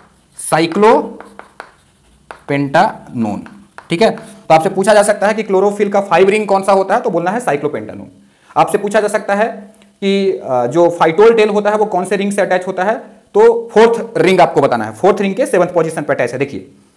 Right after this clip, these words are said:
और ये कैसा देखने में दिखाई दे रहा है बेटा आपको, Tadpole जैसा या kite जैसा। तो इसका shape अगर पूछे तो इसको या-, बताना है कि जो chlorophyll होता है वो tadpole जैसा दिखाई देता है,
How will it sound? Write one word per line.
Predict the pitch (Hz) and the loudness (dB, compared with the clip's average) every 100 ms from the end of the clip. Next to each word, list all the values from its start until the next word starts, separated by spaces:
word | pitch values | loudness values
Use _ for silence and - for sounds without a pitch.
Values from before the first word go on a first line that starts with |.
| _ _ | _ _
और | 180 226 | 0 0
ये | 269 | 2
कैसा | 226 233 | 2 2
देखने | 240 240 262 | 2 2 2
में | 262 | 0
दिखाई | 240 247 | 2 2
दे | |
रहा | 240 | 2
है | 247 | 0
बेटा | 247 | -2
आपको, | 240 - | -4 -8
Tadpole | - 196 190 196 196 | -2 2 2 4 0
जैसा | 135 - - _ _ _ | 0 -4 -14 _ _ _
या | 156 | -2
kite | - 180 147 | 2 0 0
जैसा। | 123 104 104 - _ | -4 -6 -12 -16 _
तो | 175 | -4
इसका | 170 202 | -2 -2
shape | 214 233 | 0 0
अगर | 220 190 | 0 -2
पूछे | 196 208 | -4 -8
तो | 202 180 | -6 -6
इसको | 180 185 | -4 -4
या-, | 180 175 | -4 -2
बताना | 160 165 170 | -4 -4 -4
है | 196 208 | -6 -8
कि | 175 | -6
जो | 170 165 | -6 -6
chlorophyll | 156 165 185 196 | -4 -2 -2 -4
होता | 160 160 | -6 -6
है | 147 202 - - | -8 -8 -12 -12
वो | 156 | -10
tadpole | - 151 156 170 185 | 0 0 0 -2 -2
जैसा | 143 131 | -4 -6
दिखाई | 113 104 | -10 -10
देता | 95 | -12
है, | - | -14